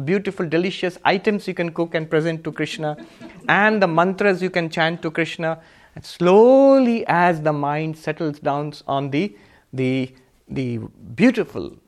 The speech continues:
whole mythol-, mythology, the, the stories and the personality of Krishna, uh, then, uh, the mind can progress further in religious life.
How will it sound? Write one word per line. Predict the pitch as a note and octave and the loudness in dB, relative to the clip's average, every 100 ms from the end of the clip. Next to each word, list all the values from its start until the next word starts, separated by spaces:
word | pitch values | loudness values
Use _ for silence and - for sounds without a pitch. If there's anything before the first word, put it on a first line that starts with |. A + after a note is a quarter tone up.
| _ _ | _ _
whole | - F#3 G#3+ F#3 D#3 C#3 B2 | -2 4 6 6 4 0 -2
mythol-, | C3+ F3+ F3+ | -4 -2 -2
mythology, | D#3 E3+ E3+ D#3+ D3+ C3+ C3+ | -2 -4 -2 0 0 -2 -6
the, | B2 C3+ C3+ - _ | -6 -6 -6 -10 _
the | G#2 B2 | -12 -12
stories | - F#3+ F#3 E3 D3 C#3 B2 | -2 2 2 2 -2 -2 -4
and | C#3 C3+ | -6 -6
the | C#3 - _ | -8 -8 _
personality | F#3 F#3 F#3+ F3+ E3 D3+ | -4 -4 -4 -4 -4 -6
of | C#3+ | -6
Krishna, | D3 - - A#2+ - _ _ _ - | -6 -8 -8 -10 -12 _ _ _ -16
uh, | A#2 - _ - | -16 -16 _ -12
then, | - C#3+ C3 A#2+ A#2 G#2 | -4 -2 -2 -4 -4 -6
uh, | F#2+ F#2+ - _ | -6 -8 -10 _
the | - A#2 | -8 -4
mind | B2 A#2 | -4 -4
can | A2 G2+ | -10 -6
progress | G#2+ G#2 G#2 | -6 -6 -10
further | - G#2 G2+ | -8 -10 -8
in | G2 F#2+ | -12 -10
religious | G2+ G2 G#2 - | -12 -12 -16 -18
life. | - - - | -20 -20 -20